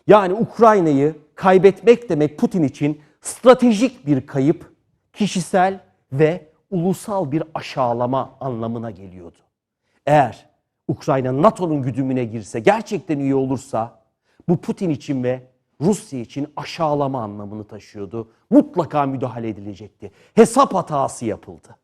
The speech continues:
Amerika'nın nato'yu genişletme kararı kötü düşünülmüş bir karar. Putin bu kararı ekonomik olarak Rusya'da başarılı olamadı. Halkına istediği refahı sağlayamadı.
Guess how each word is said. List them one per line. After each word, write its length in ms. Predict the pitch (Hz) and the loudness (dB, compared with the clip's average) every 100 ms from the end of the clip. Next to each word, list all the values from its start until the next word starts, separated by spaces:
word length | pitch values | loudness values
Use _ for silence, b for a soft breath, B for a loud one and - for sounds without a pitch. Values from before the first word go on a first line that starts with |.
| _ _ _ _ _ _ _ _ _ b b b | _ _ _ _ _ _ _ _ _ b b b
Amerika'nın 640 | 214 269 277 - 196 113 - _ _ 147 | 4 6 4 4 2 2 -4 _ _ 6
nato'yu 540 | 214 254 247 247 160 | 6 6 2 2 0
genişletme 680 | 175 196 196 - 208 208 226 | 2 2 2 0 -2 0 -2
kararı 600 | - 156 139 135 143 180 - - | 2 2 4 4 2 0 -6 0
kötü 300 | 247 247 180 | 2 4 2
düşünülmüş 680 | - 156 135 123 117 - | 0 -2 -2 -4 -8 -12
bir 120 | 117 98 | -12 -10
karar. 460 | 107 95 78 _ _ _ _ _ _ | -6 -6 -8 _ _ _ _ _ _
Putin 420 | 294 - 226 170 | 0 2 2 4
bu 100 | 254 | 2
kararı 580 | - 180 147 120 127 180 - _ _ _ _ _ _ - | 2 2 2 2 0 -2 -6 _ _ _ _ _ _ 0
ekonomik 580 | 208 226 247 269 254 - | 0 4 2 4 2 2
olarak 540 | 156 127 135 156 - _ - | 2 2 0 -2 -14 _ -6
Rusya'da 480 | 233 - 170 139 131 | -4 -2 -2 -2 0
başarılı 480 | 180 - 156 160 170 | -2 -2 -4 0 0
olamadı. 520 | 127 117 90 90 - _ | 0 -4 -8 -16 -20 _
Halkına 580 | - 214 240 233 185 | 4 6 6 2 -2
istediği 560 | 190 214 - 196 139 135 | -2 -6 -2 0 2 2
refahı 480 | 165 - 165 156 226 | 0 2 2 4 2
sağlayamadı. 880 | - 180 170 175 165 117 92 85 | 2 2 4 4 4 2 -4 -12